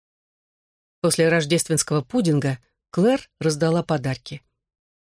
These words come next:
Маме шарф показался очень милым, немного легким для зимней погоды, но как только потеплеет,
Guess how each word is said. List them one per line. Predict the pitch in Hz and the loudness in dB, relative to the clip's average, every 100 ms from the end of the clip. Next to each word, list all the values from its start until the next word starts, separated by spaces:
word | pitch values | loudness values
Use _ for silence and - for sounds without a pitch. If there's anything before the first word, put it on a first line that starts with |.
| - | -2
Маме | 170 170 160 | 2 2 2
шарф | 151 165 156 - | 2 0 -2 -6
показался | - 156 156 151 147 | -4 0 0 0 0
очень | - 151 | 0 0
милым, | 139 175 196 185 _ _ _ _ - | 2 2 2 0 _ _ _ _ 0
немного | 165 175 165 170 | 2 4 4 2
легким | 170 175 - 143 | 2 0 0 0
для | 151 151 | 2 2
зимней | 147 147 139 | 2 2 2
погоды, | 156 170 240 185 - _ - | 0 2 2 2 -4 _ -4
но | 160 | -2
как | 151 - | -2 0
только | 156 - | -2 -2
потеплеет, | 123 - 143 185 247 247 | -8 -4 -2 0 0 0